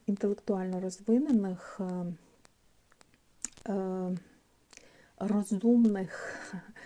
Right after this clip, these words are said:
е, для того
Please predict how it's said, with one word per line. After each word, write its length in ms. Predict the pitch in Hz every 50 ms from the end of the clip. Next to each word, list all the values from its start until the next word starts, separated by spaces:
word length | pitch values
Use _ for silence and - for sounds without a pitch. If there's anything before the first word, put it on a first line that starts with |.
| - - - - - - 202 - - - - -
е, 360 | 190 196 190 185 185 185 190 -
для 680 | 185 175 170 208 208 202 196 196 196 190 190 185 190 240 - - - - _ _ _ _ _ - 208
того 720 | 190 180 185 202 220 220 214 214 202 196 185 180 180